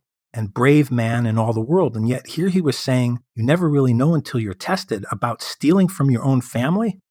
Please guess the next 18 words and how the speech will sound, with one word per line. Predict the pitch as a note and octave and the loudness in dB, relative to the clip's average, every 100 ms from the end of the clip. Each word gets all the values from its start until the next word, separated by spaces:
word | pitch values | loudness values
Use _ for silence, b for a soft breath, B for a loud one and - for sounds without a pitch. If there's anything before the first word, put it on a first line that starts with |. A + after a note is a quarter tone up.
| _ _ | _ _
And | A#2+ | -2
what | C3 | 0
he | B2+ | 0
told | - D#3 | 0 0
the | F#3+ | 2
guy | A#2+ A2 A#2+ | -2 0 2
and | C3+ | 0
told | B2 C#3 A#2 A2 | 0 -2 -2 0
me | F3 | 0
was | C#3+ G#2+ | 0 -2
that, | - G#2+ A2 _ _ - | -4 -8 -8 _ _ 0
you | |
know, | D3+ | 2
you | C3+ C#3 | 2 0
can | - C#3+ | 0 2
make | D3 | 2
predictions | - B2+ D#3 F#3 F#3+ C#3 | 2 2 2 0 -2 -2
about | B2 A#2+ A2+ | 2 2 2